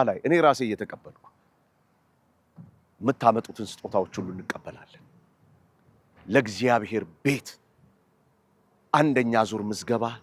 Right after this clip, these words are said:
ለመሰረቱ። ውድ እግዚአብሔር ቤተሰቦች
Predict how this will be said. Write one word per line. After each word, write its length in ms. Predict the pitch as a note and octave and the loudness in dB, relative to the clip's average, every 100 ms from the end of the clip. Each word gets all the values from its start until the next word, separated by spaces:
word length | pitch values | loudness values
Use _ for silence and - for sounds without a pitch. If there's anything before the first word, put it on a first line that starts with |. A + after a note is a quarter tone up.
| - F2 | -14 0
ለመሰረቱ። 680 | B2 D3 D3 - G2 - - _ _ _ _ _ - - _ _ _ _ _ | 6 6 4 -2 -10 -16 -20 _ _ _ _ _ -20 -20 _ _ _ _ _
ውድ 140 | - A#2 | -6 -2
እግዚአብሔር 360 | G2 C#3 D3+ | 6 8 8
ቤተሰቦች 400 | D#3 - F3+ F#3 | 4 0 -2 -2